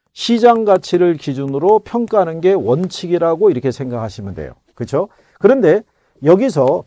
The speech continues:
한 가지 또 알아두실 거는 시장 가치란 대상 물건이 통상적인 시장이라고 돼 있죠.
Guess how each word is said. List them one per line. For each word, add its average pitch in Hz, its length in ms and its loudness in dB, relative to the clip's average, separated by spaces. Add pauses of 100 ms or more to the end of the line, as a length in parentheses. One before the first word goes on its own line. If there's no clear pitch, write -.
(100)
한 226 160 -4
가지 220 240 2
또 208 120 2
알아두실 123 400 0
거는 151 260 -4 (240)
시장 254 480 0
가치란 175 600 -2 (220)
대상 202 500 4
물건이 139 600 -2
통상적인 226 840 -4
시장이라고 139 600 -6
돼 160 120 -4
있죠. 135 240 -8